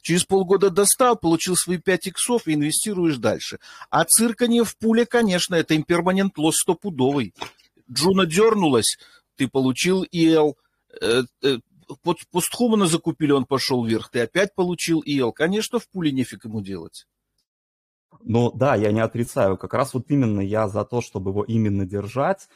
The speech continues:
Speaker 2: Вот. Но, собственно говоря, там же весь замес-то был в том у нас, что я предложил это озвучить сообществу. То, что, ну, типа, ребята, ну, воздержитесь, типа, от пула, потому что вот именно сама структура такая, что она повлечёт за собой impermanent loss.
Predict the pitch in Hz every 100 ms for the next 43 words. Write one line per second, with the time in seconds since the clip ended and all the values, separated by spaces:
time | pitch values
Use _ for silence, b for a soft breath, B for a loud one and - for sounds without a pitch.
0 | _ 107 107 - 113 139 - 143 - 117
1 | 110 127 143 120 110 107 107 123 107 120
2 | 139 - 101 101 104 _ _ _ 120 107
3 | 104 95 - 107 107 - 98 107 110 127
4 | 117 107 - 98 107 123 127 - - 104
5 | 117 - - - - 92 98 - - 98
6 | 110 - 104 101 101 120 104 92 92 -
7 | - 101 98 113 117 127 - - 101 98
8 | - 110 135 - - 104 104 - 98 127
9 | 113 104 95 - 107 110 - 107 - 180
10 | 156 - 98 - 156 135 - 98 - B
11 | B 95 117 120 101 107 - 135 - -
12 | 98 92 - 98 117 117 101 110 104 104
13 | 104 120 104